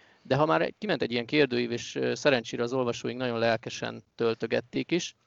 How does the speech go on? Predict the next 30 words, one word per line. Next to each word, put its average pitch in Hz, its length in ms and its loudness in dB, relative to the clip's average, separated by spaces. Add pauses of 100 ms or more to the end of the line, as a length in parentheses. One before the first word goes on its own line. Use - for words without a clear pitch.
(380)
akkor, 151 460 4
ö, 156 80 8 (480)
felmerült, 135 640 2
hogy, 139 320 -2
ö, 139 380 2
hogy 143 120 -6
tegyünk 120 420 -2
egyéb 120 280 0
kérdéseket 117 540 -2
is 120 140 -8
fel, 151 300 2 (340)
és, 151 380 -10 (180)
ö, 170 360 4 (680)
és - 120 -20
nagyon 143 220 2
sokan 127 400 -2
megválaszolták 120 1000 2
azt, 127 140 -4
hogy 123 120 -6
milyen 117 220 -2
autót 110 400 -4
szeretnének 110 600 -8
vásárolni. - 600 -10 (380)
És - 60 -18
engem, 170 300 4
bevallom, 165 340 8
ez 156 100 2
jobban 127 260 4
meglepett, 113 520 0
ö, 117 180 0